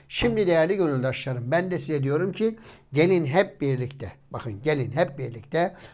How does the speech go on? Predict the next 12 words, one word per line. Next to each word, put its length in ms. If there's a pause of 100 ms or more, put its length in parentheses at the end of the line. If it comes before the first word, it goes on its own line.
(120)
malımızı 920
bereketlendirelim. 1160 (260)
Helal 680 (580)
dairesi 460
içerisinde 640
çalışalım. 600 (280)
Helalinden 880
kazanalım, 600 (140)
helalinden 580
harcayalım. 580 (320)
Değerli 300
gönüldaşlarım, 760